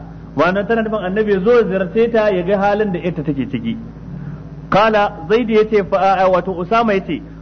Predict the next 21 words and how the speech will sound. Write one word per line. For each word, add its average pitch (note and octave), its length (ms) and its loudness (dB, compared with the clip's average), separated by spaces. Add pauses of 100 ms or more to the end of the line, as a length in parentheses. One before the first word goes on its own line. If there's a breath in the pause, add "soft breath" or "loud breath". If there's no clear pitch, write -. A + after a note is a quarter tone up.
(180 loud breath)
fa F3+ 160 2
arsala A3 420 2
ilaiha G3+ 680 2 (280)
yaqra'u. F#3 680 0 (260)
Annabi G#3+ 340 -2
bai F#3 140 -2
je G#3+ 120 2
ba A3 140 2
sai A3+ 160 4
ya A3 100 4
aika A3 260 0
mata F3+ 180 -6
dan D#3+ 180 -6
sako. C#3+ 280 -6 (1000)
Yaqra'u, G3+ 640 0 (160)
idan F3+ 220 -2
dan A#3 180 0
sakon A3+ 320 0
ya A3 140 2
je, G#3+ 140 -2
yaqra'u A3 480 0